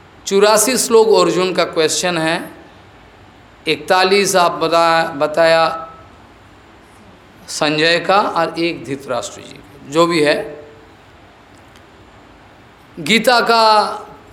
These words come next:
विषय में दो चार शब्दों काल भी चर्चा किया था, इंट्रोडक्शन। आज भी थोड़ा बोलने का इच्छा हुआ तो बोला।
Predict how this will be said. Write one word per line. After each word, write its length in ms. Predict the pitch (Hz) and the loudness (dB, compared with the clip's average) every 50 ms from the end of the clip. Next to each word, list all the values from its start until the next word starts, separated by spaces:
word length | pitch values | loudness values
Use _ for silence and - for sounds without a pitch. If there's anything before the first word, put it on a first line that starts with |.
| - - - - - - - - - - - - | -20 -20 -20 -20 -20 -20 -20 -20 -20 -20 -20 -20
विषय 440 | 135 135 175 202 196 - 226 226 214 | -8 -2 -2 0 2 2 2 2 2
में 460 | 214 214 214 208 208 202 196 190 - | 2 0 0 0 0 0 0 -2 0
दो 140 | - 196 190 | 0 0 2
चार 360 | 190 190 196 196 190 185 170 | 2 4 4 4 4 2 0
शब्दों 760 | 170 - 185 175 175 175 175 180 175 175 165 156 - - - - - - - - - - - - - - - - - - - - - - - - - - - - - - - - - - - - - - - - | 0 -2 -2 -2 -2 -2 -2 -2 0 0 -2 -2 -4 -10 -14 -18 -20 -20 -20 -20 -20 -20 -20 -20 -20 -20 -20 -20 -20 -20 -20 -20 -20 -20 -20 -20 -20 -20 -20 -20 -20 -20 -20 -20 -20 -20 -20 -20 -20 -20 -6 -2
काल 260 | 185 180 175 175 175 | 0 0 0 0 -2
भी 120 | 180 185 | -4 -6
चर्चा 400 | 175 180 175 156 - - 185 185 | -4 -2 -2 -2 0 0 -2 -2
किया 300 | 180 - 202 196 196 196 | -2 0 0 2 2 2
था, 520 | 196 196 196 208 208 202 - - - - - - | 2 0 0 0 0 -2 -4 -10 -14 -16 -14 -10
इंट्रोडक्शन। 800 | 151 151 143 160 165 170 180 175 175 - 196 196 190 196 - - - - - - - - - - - - - - - - - - - - - - - - - - - | -10 -8 -6 -4 0 0 0 0 -2 -4 -6 -6 -6 -8 -10 -12 -14 -18 -20 -20 -20 -20 -20 -20 -20 -20 -20 -20 -20 -20 -20 -20 -20 -20 -20 -20 -20 -20 -20 -8 -2
आज 220 | 170 165 185 185 190 | 0 0 0 0 0
भी 140 | 196 202 185 | -2 -4 0
थोड़ा 260 | - - 160 190 180 | 2 2 2 4 2
बोलने 320 | 175 180 180 180 185 185 | 2 0 0 0 0 -2
का 120 | 185 180 165 | -2 -4 -6
इच्छा 320 | 170 170 165 - - 190 | -6 -6 -4 0 2 2
हुआ 260 | 180 175 185 180 180 | 2 4 2 2 2
तो 260 | 175 - 175 165 156 | 0 -2 -4 -4 -4
बोला। 400 | 147 135 139 156 165 175 180 190 | -4 -4 -2 -2 0 2 2 0